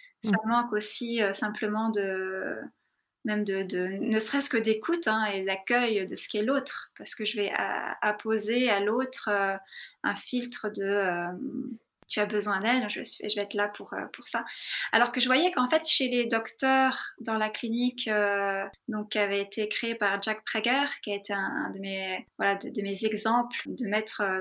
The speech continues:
Speaker 1: compassion.
Speaker 2: Le père de ton, de ta meilleure
Speaker 1: De
Speaker 2: amie,
Speaker 1: ma
Speaker 2: donc.
Speaker 1: meilleure amie, voilà,
Speaker 2: Mm.
Speaker 1: qui, euh, qui était docteur à Calcutta et, euh, qui a, qui avait créé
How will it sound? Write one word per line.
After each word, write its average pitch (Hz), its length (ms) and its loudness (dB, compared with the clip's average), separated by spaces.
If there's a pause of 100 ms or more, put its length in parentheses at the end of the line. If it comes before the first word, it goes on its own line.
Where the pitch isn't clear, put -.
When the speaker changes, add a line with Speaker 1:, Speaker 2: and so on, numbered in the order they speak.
Speaker 1:
compassion. 226 680 2 (120)
Speaker 2:
Le 196 160 6
père 233 260 6
de 226 120 10
ton, 196 360 2
de 196 140 4
ta 220 160 4
meilleure 196 300 4
Speaker 1:
De 247 80 4
Speaker 2:
amie, 220 180 6
Speaker 1:
ma 240 140 8
Speaker 2:
donc. 233 120 6
Speaker 1:
meilleure 220 160 4
amie, 226 360 2
voilà, 196 240 2
Speaker 2:
Mm. 196 60 2
Speaker 1:
qui, 196 280 -4
euh, 185 380 0
qui - 160 -8
était 202 200 -4
docteur 208 480 0
à 202 80 0
Calcutta 233 800 2
et, 196 180 0
euh, 185 280 2
qui - 160 -6
a, 202 240 -2
qui - 120 -10
avait 185 200 -4
créé 208 260 0